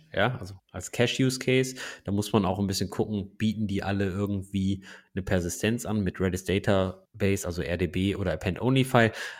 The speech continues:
Aber das sind ja alles immer Details, die man sich ja eh sowieso mal reinziehen muss, wenn du einer dieser Hyperscale-Angebote wahrnimmst. Aber prinzipiell, wenn du Redis als Cache nimmst, nutze das. Ich glaub,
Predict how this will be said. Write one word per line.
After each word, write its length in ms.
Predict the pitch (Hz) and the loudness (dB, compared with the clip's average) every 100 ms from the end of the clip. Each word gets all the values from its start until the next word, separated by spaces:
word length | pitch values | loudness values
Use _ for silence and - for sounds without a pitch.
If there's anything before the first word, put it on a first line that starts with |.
| - | -8
Aber 160 | 101 101 | 2 4
das 140 | 104 | 6
sind 100 | 127 | 8
ja 100 | 98 | 8
alles 200 | 98 104 | 6 6
immer 100 | 98 | 2
Details, 560 | 92 90 95 92 98 - | 2 2 4 6 4 2
die 80 | 98 | 0
man 140 | 95 | 2
sich 140 | 87 | 0
ja 80 | 95 | -2
eh 260 | 90 95 92 | 0 0 0
sowieso 360 | 95 90 92 | -2 -2 -2
mal 140 | 87 82 | -2 0
reinziehen 460 | 87 92 - 90 | 0 -2 -2 -2
muss, 260 | 85 87 - | 0 -2 -2
wenn 160 | 85 85 | -4 -4
du 240 | 85 85 | -4 -6
einer 480 | - 87 85 85 80 _ _ | -4 -4 -2 -2 -4 _ _
dieser 260 | 90 85 85 | -4 -2 0
Hyperscale-Angebote 1040 | 87 90 - 76 71 80 78 82 - 80 _ _ | 0 0 -4 -6 -6 -6 -6 -8 -12 -16 _ _
wahrnimmst. 560 | 90 87 80 73 - - | 0 0 0 -4 -6 8
Aber 280 | 131 131 - | 10 10 8
prinzipiell, 440 | 170 175 180 139 | 6 8 10 10
wenn 100 | 110 | 10
du 80 | 101 | 10
Redis 240 | 113 131 | 10 8
als 140 | 107 - | 2 4
Cache 240 | 127 151 | 4 6
nimmst, 360 | 147 151 - - - - _ | 4 2 -2 -8 -20 -20 _
nutze 400 | 117 139 156 - | 8 10 10 8
das. 220 | 101 78 87 | 6 4 0
Ich 120 | - | 2
glaub, 380 | 98 101 - | 4 4 2